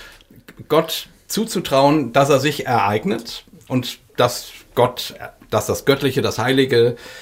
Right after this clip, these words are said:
das Transzendente erfahrbar ist an irgendwelchen Stellen und dass das irgendwie,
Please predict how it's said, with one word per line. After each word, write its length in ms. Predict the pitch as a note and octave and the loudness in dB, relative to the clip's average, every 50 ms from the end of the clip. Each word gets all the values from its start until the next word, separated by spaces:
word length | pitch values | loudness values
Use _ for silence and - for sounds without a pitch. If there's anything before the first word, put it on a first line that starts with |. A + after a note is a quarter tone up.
| - - - | -20 -10 -8
das 240 | A2 F#2+ - - - | -6 -6 -6 -6 -4
Transzendente 840 | G#2+ A2 A2+ - A2 G#2 G#2+ A2 A#2 B2+ B2+ B2 A#2 A#2 A2+ A2+ - | -4 -4 -2 -2 -4 -2 0 0 -2 -2 -2 0 2 2 2 0 0
erfahrbar 640 | A#2 G#2 - - G#2 G#2 A#2 C3+ - E3 E3 D#3+ C#3+ | -4 -6 -2 0 2 4 4 4 4 4 2 2 0
ist 380 | F3+ G3 - - - - - | -2 -4 -6 -10 -10 -12 -8
an 320 | - D3 D3+ D#3 D3+ D3 C#3+ | -4 -2 -2 -2 -2 -4 -4
irgendwelchen 440 | - C#3 D3+ D#3 D3 D3 C#3+ D3 | -2 -2 -2 0 0 0 -2 -2
Stellen 360 | - - C3+ C#3 C#3 - G#3 - | -2 2 2 2 2 2 -2 -2
und 280 | C#3 C#3 C3 - - - | 0 -2 -2 -2 -2 -2
dass 140 | B2+ A#2+ | -2 0
das 180 | - B2 A#2+ - | 0 -4 -2 -2
irgendwie, 720 | - A#2 C3 C#3 C#3 B2 B2 C3+ C3+ C3+ C3+ C3+ C3+ C3 | 0 0 2 2 0 0 0 -2 0 0 0 0 -2 -4